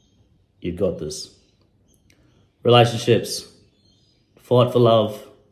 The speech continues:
but find that limit. Don't destroy yourself over someone. Please do not fucking make m-, my, my mistake and destroy who you are over another human being,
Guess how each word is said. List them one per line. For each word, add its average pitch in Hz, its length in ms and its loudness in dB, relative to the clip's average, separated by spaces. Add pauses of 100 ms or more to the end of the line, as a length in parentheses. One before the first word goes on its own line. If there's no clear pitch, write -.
(1400)
but - 160 -10
find 110 240 0
that 104 120 -2
limit. 95 440 -4 (920)
Don't 104 160 0
destroy 101 360 -2
yourself 95 380 -2
over 90 200 -4
someone. 80 400 -10 (680)
Please 98 420 0
do 92 280 -4
not 95 320 -4
fucking 90 300 -4
make 92 160 -6 (220)
m-, - 240 -12
my, 95 240 -4
my 98 160 -4
mistake 82 400 -6 (400)
and 92 180 -4
destroy 110 560 0
who 101 140 -6
you 98 320 -4
are 87 500 -2 (640)
over 87 180 -2
another 87 300 -2
human 87 400 -4
being, 80 460 -10